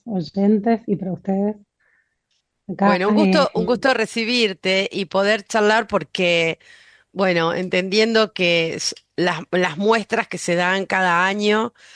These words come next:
Speaker 2: ya se llevan muchos años y pensaba, ¿no? Eh, esa, esa huella o esa semilla que dejan estos encuentros en la gente, eh, y que también las inspira a ustedes como organizadoras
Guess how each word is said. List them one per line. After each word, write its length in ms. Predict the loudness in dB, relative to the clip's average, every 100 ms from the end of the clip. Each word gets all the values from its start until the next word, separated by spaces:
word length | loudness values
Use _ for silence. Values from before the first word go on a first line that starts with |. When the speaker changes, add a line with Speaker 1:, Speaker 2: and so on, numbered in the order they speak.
| -20 -6
Speaker 2:
ya 120 | -6
se 160 | -2
llevan 260 | 0 2 2
muchos 460 | 0 -2 -2 0 0
años 420 | 2 2 0 0
y 60 |
pensaba, 640 | -2 -2 -2 0 2 2 2
¿no? 300 | 0 -2 -2 -10 -20 -20 -16 -4
Eh, 880 | 0 2 2 2 2 0 -2 -8 -12 _ _ _ _ _ _ _
esa, 580 | -2 2 2 2 2 0
esa 460 | -2 -2 0 2 0
huella 580 | 2 2 2 0 0 0
o 100 | -4
esa 260 | -6 -8
semilla 720 | -6 -4 -2 0 0 0 -2 -4 -18 -20 -20 -6
que 180 | -2 2
dejan 420 | 0 0 -2 -2
estos 320 | -2 -4 -2
encuentros 720 | -4 -2 0 0 0 -2 -2
en 140 | -2 -2
la 100 | -4
gente, 680 | 0 0 0 -2 -4 -6 -10 -20 -20 -20 _ -4
eh, 560 | 0 2 2 2 0 -2
y 140 | -6 -4
que 120 | -2
también 420 | 0 2 2 4
las 200 | 2 0
inspira 640 | -4 -4 -4 0 2 2 2
a 80 |
ustedes 420 | 0 0 2 2 0
como 240 | -2 -2
organizadoras 1080 | -2 -2 -4 -2 -2 2 2 2 2 0